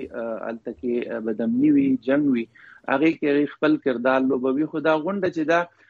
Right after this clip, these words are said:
آه، په خصوصي توګه د افغانستان په حواله باندې رابلل شوې وه، چې په هغې کې د دې یو کوم مسوده یا قرارداد وړاندې کوو. د هغې د وړاندیز بنیادي مقصد دا دی چې په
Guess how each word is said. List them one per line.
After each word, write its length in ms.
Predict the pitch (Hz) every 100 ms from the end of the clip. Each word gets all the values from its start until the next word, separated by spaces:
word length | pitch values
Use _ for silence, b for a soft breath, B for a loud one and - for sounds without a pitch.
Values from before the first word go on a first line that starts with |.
| _
آه، 120 | - 131
په 60 | - -
خصوصي 440 | 139 143 135 185 -
توګه 220 | 175 160 135
د 20 | 123
افغانستان 600 | 120 127 127 - 160 160 143
په 60 | 120
حواله 280 | 117 117 127
باندې 320 | 135 123 117 113
رابلل 320 | 110 113 110 -
شوې 200 | 165 143
وه، 100 | 135 147 B B B _
چې 80 | -
په 60 | 143 143
هغې 200 | 143 185 -
کې 140 | 180 180 147
د 20 | 135 123
دې 180 | 156 175 180 160
یو 100 | 123
کوم 240 | 113 127
مسوده 580 | 123 - 131 127 127 160 165 160
یا 60 | 131 -
قرارداد 500 | 127 117 117 156 160 139
وړاندې 380 | 131 123 123 120
کوو. 260 | 147 180 185
د 20 | 143
هغې 180 | 127 147 143
د 40 | 135
وړاندیز 420 | 127 123 127 165 151
بنیادي 420 | 131 127 123 123 180 147
مقصد 300 | 131 - 175 -
دا 120 | 175 175
دی 80 | 139 b b b b _
چې 80 | -
په 60 | 131